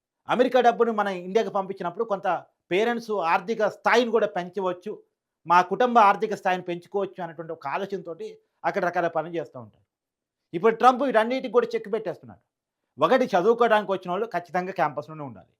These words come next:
పార్ట్ టైమ్ చేయడానికి లేదు. రెండోది, మీరు అక్కడ చదువుకోవడానికి వస్తున్నారా, ఎప్పటి వరకు మీ వీసా ఉందో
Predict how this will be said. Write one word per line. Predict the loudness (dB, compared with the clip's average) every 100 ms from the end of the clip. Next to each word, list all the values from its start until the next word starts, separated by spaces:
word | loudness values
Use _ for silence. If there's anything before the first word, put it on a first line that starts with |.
| _ _
పార్ట్ | 2 2 0
టైమ్ | -2 -2
చేయడానికి | -4 -6 -8
లేదు. | -8 -8 -10 _ _ _ _ _ _ _ _ _ _ 0
రెండోది, | 6 8 8 6 0 -8 _ _ -2
మీరు | 2 4 6 4
అక్కడ | 0 -2 0
చదువుకోవడానికి | 0 0 2 2 0 -2
వస్తున్నారా, | -6 -2 2 2 0 _ _ _ _ _ _ _ _ -4
ఎప్పటి | 0 4 8
వరకు | 8 6 2
మీ | 2
వీసా | -2 -2 0
ఉందో | 0 2 0 0